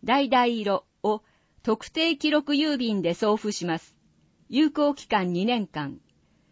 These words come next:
記載内容を確認の上、八月一日から使用してください。現在の被保険者証、水色か、資格確認書、桃色は、七月三十一日まで使用後、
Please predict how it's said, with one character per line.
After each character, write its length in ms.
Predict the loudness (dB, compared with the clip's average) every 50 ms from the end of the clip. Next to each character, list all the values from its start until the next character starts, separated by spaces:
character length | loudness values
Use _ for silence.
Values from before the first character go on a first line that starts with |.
| _ _ _
記 120 | -8 -8 0
載 280 | 2 4 4 6 6
内 260 | 6 6 4 4 4
容 280 | 4 4 4 4 4 4
を 60 | 2
確 260 | 0 -2 -4 0 2
認 240 | 2 4 4 4 4
の 220 | 2 2 0 -2 -2
上、 260 | -2 -2 -2 -4 _ _ _ _ _ _ _
八 260 | -8 -6 -4 -2 0
月 200 | 0 0 -2 -2 -10 _ -4 -4
一 80 | -2 0
日 260 | 0 -2 -2 -2 -2
か 140 | -2 0 2
ら 100 | 2 0
使 200 | 0 -4 0 4
用 180 | 4 4 4
し 100 | 2 0
て 120 | -6 -4 -4
く 80 | 0
だ 140 | -2 -2 -2
さ 180 | -2 -4 -4 -4
い。 140 | -4 -6 _ _ _ _ _ _ _ _ _ _ _ _ _ _ _ -2
現 280 | 0 2 4 4 4
在 280 | 4 2 2 2 0 0
の 200 | 0 0 -2 -2 -2
被 140 | 0 0 2
保 80 | 2
険 280 | 2 2 2 2 2 2
者 200 | 2 0 -2 -2
証、 380 | -2 -2 -2 0 -2 -2 -4 _ _ _ _ -6
水 280 | -6 -6 -2 -2 -2
色 320 | 0 0 0 -2 -4 -4 _ _ _
か、 220 | 0 0 0 0 _ _ _ _ _ _
資 140 | -20 -2 2
格 260 | 2 2 2 0 0
確 240 | 0 0 0 2 2
認 240 | 2 4 4 2 2
書、 280 | 0 0 -2 -2 -2 _ _ _ _
桃 300 | -4 -2 0 2 2 2
色 300 | 2 0 0 0 -2 -4 _ _ _ _ _ _
は、 220 | 0 0 0 0 _ _ _ _ _ _ _ _
七 240 | -20 -10 0 2 2
月 160 | 2 2 0
三 320 | 0 2 4 4 6 4 4
十 180 | 4 2 0
一 220 | 0 -2 0 2 4
日 280 | 4 4 4 4 4
ま 100 | 4 4
で 120 | 2 0 -2
使 200 | -2 -4 -2 0
用 220 | 0 2 0 0
後、 220 | 0 -2 -2 -2